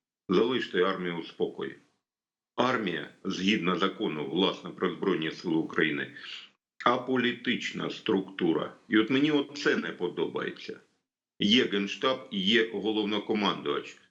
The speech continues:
Відповідно, саме ці структури несуть відповідальність за планування і проведення військових операцій.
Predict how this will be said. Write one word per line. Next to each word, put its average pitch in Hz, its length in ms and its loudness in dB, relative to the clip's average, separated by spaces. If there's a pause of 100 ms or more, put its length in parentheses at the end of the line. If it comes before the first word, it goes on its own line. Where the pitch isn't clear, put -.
(180)
Відповідно, 113 840 0
саме 104 300 0
ці 101 220 -2
структури 101 560 2
несуть 92 460 -2
відповідальність 90 920 0
за 101 140 4
планування 95 720 0
і 92 180 -4
проведення 95 580 0
військових 85 540 0
операцій. 85 640 -2